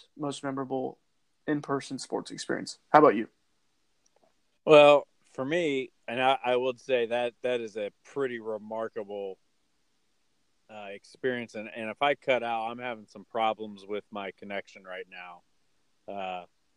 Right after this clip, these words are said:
Speaker 2: my phone's doing some crazy stuff.
Speaker 1: You sound
Speaker 2: It's
Speaker 1: good.
Speaker 2: muting me.
Speaker 1: You sound good.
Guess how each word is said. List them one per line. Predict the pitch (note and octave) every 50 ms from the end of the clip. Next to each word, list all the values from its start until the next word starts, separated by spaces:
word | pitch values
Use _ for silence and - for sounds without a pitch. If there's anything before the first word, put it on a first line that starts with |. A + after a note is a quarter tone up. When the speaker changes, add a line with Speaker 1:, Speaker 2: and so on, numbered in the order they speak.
| _ _ -
Speaker 2:
my | G#2+ G#2+
phone's | - - C3+ C#3 C3+ C3 B2 A#2 G#2+
doing | - B2+ B2+ B2 A2+
some | - A2+ G#2 -
crazy | _ C3 B2 A#2+ A#2 G#2+ G2 G#2 G2
stuff. | - - _ B2 -
Speaker 1:
You | D3+
sound | - F#3+ G#3+ A#3+ A3
Speaker 2:
It's | E3+ G3
Speaker 1:
good. | A#3+ B3+ E3
Speaker 2:
muting | A#2+ B2 A#2 A2 G#2 G2 F#2+
me. | G2 F#2+ F#2+
Speaker 1:
You | F#2+
sound | - - G2 G#2 G2 E2
good. | - G#2 -